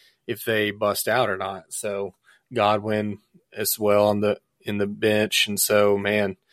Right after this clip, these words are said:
it would just be a, like I said, a very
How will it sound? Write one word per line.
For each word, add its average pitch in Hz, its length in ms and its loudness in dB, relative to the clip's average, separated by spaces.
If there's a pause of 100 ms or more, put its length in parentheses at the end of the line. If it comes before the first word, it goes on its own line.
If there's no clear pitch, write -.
(600)
it 120 100 2
would 120 100 0
just 117 200 -4
be 120 200 2
a, 110 560 2
like 113 140 -2
I - 20 -2
said, 113 320 2
a 107 140 2
very 110 600 2